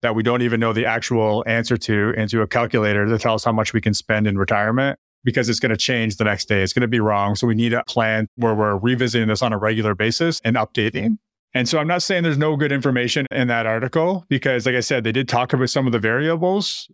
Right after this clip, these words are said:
but it just to me seemed like an oversimplification where it's just saying, if you just plug in how long you're gonna live and what return you're gonna get, you're gonna know how much you can spend from your portfolio in retirement and not run out of money.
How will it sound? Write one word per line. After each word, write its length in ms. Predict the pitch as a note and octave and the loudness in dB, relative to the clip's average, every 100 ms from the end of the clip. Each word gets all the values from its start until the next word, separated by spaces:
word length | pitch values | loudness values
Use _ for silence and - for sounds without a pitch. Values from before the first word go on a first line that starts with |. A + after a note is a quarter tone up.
| - | -12
but 200 | A#2 B2+ | -4 -2
it 120 | B2 G#2+ | -2 0
just 300 | C#3 C3+ - | -2 -2 0
to 60 | |
me 360 | B2+ C#3+ C#3+ C3+ | 0 2 2 0
seemed 360 | - C3+ B2 | -2 -2 0
like 200 | A#2+ A#2 | 0 -2
an 60 | B2 | -2
oversimplification 960 | B2 C3+ - B2+ A#2+ A#2 A#2 A2+ - A#2 | 0 0 -2 0 -2 -2 0 0 2 0
where 140 | A#2 | 0
it's 100 | A2 | 0
just 180 | C#3 - | -2 -2
saying, 440 | B2 A#2 A2+ A2+ B2 - | -2 -2 0 -2 -4 -4
if 140 | B2 A2+ | -2 0
you 80 | C#3 | 0
just 220 | D3+ - | -2 0
plug 240 | C#3 C3 | 0 0
in 220 | C3 B2 | 0 0
how 140 | A2+ A#2+ | 0 0
long 160 | A#2 | 0
you're 80 | A#2+ | 0
gonna 160 | A#2 A2 | 2 2
live 140 | A2+ | 0
and 80 | G#2+ | 0
what 140 | A2 | -2
return 260 | G#2+ A#2 A#2 | 0 0 0
you're 80 | B2 | 0
gonna 160 | C3+ | 0
get, 180 | C3+ E3 | 0 0
you're 80 | C#3 | 0
gonna 180 | C3+ D3 | 0 0
know 100 | C3+ | 0
how 100 | C3 | 0
much 260 | B2 A#2+ - | 0 -2 -2
you 100 | A2+ | 0
can 280 | A#2+ A2 A#2 | 2 0 -2
spend 400 | - - A#2+ A2+ | -8 -4 -2 0
from 140 | A2+ A2 | 0 0
your 80 | |
portfolio 460 | G2+ A2+ - A2 G#2 | 2 0 2 0 2
in 40 | |
retirement 560 | G2 F#2+ G2+ G2 F#2+ G2 - | 0 0 2 2 0 -2 0
and 120 | A#2 | 0
not 200 | G2+ G#2 | 2 2
run 160 | G2 | 2
out 80 | F#2 | 2
of 80 | F2 | 0
money. 300 | D#2+ E2+ | -4 -4